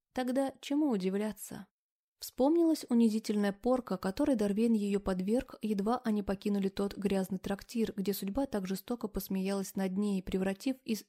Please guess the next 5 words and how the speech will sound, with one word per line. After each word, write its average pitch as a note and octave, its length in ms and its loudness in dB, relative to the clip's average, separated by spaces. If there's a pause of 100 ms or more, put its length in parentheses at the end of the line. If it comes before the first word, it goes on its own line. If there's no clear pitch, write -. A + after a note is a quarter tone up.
изнеженной G3 720 0
аристократки A3+ 840 -4
в G#3+ 60 -6
бесправную G3 680 0
рабыню. F#3+ 560 -2